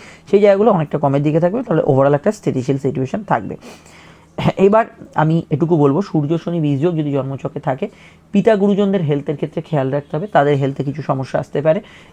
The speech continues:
এবং অবশ্যই আপনার ভাগ্য বা পরিস্থিতি, ভাগ্য বলতে পরিস্থিতি, পরিস্থিতি মনে হচ্ছে সাথ দিচ্ছে না, যেটা যখনই করতে যাচ্ছেন বাধা হচ্ছে।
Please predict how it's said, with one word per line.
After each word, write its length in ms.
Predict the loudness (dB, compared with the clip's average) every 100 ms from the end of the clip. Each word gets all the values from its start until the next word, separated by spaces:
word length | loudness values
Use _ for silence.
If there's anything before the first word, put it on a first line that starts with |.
| 0
এবং 360 | 2 2 -2 -10 -14 _ 0
অবশ্যই 360 | 0 2 -2 -2
আপনার 300 | -4 -2 -4 -4
ভাগ্য 400 | -2 -2 0 -2
বা 120 | -2
পরিস্থিতি, 520 | 0 -2 -2 -6 -6
ভাগ্য 300 | -4 -2 -2
বলতে 260 | -2 -4 -2
পরিস্থিতি, 520 | -2 -2 -4 -10 -2 2
পরিস্থিতি 400 | 2 0 -4 -2
মনে 180 | -2
হচ্ছে 180 | -4 -4
সাথ 220 | -2 -2
দিচ্ছে 340 | -2 -8 -8 -12
না, 80 | -12 -20 -20 -20 -20 -20 -6 0
যেটা 160 | 2
যখনই 280 | 2 2 2
করতে 300 | 0 0 -2
যাচ্ছেন 260 | -2 -2 -2
বাধা 240 | -2 -4
হচ্ছে। 300 | -8 -12